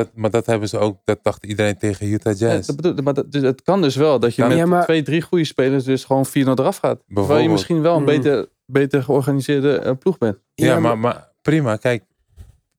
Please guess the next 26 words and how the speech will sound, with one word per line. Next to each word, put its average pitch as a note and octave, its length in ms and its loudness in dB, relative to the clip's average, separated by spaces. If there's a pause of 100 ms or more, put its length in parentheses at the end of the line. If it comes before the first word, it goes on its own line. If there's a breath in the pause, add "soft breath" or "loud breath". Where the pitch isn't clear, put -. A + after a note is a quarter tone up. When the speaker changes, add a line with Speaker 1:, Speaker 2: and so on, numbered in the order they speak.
(200)
Speaker 1:
Je G#2+ 180 -6
zegt A#2+ 260 -2
ook, G2+ 60 4
Speaker 2:
Toch? F#3+ 200 -2
Speaker 1:
ge-, B2+ 60 0 (100)
Speaker 2:
Ja. B2+ 80 0
Speaker 1:
geoliede A#2 520 0
motor, A2 680 0
geoliede A2 380 -8
machine. A2+ 400 -2
Speaker 2:
Machine, G#2+ 220 0
ja, B2 260 -4
ja. B2 220 -16 (180)
Speaker 1:
Hè, G#2 500 -4
ze A2 180 -12
spelen A2+ 240 0
een G#2+ 80 -2
geweldig A2 460 -2
systeem A2+ 600 -4
en G#2 120 -6
iedereen A2 300 -4
weet A2 160 -2
wat A2 160 -4
ze - 80 -20
moeten A2+ 240 -8
doen. A#2 300 -2